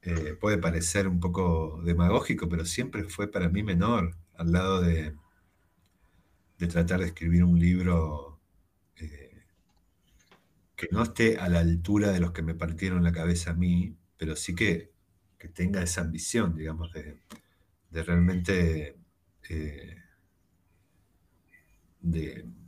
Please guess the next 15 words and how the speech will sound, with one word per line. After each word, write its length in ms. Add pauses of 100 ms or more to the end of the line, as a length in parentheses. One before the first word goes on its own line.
(280)
de, 320 (720)
de 200
trabajar 520
algo, 460
digamos, 380
de, 160
de 120
tener 300
una 140
dirección, 1120
¿no? 480
De, 320 (1300)
de 120
revelar 500
algo. 500